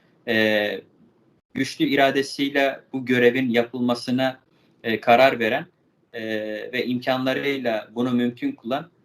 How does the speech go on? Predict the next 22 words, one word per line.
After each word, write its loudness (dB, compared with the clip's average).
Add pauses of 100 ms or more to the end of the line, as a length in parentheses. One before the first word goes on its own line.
(380)
e, -4 (560)
devletimize, 2
Kadir -2
Şinas -6
milletimize -2
şükranlarımı 0
sunuyorum. -8 (480)
E, -6
son 0
olarak, 2 (180)
e, -4 (760)
beni, 4 (500)
e, 0
yetiştirerek 2
bugünlere 0
getiren, -4 (140)
e, -8 (500)
ve 0
evlatlarının, 0 (500)
e, -6 (1400)
memleketimizin, -2
ülkemizin -2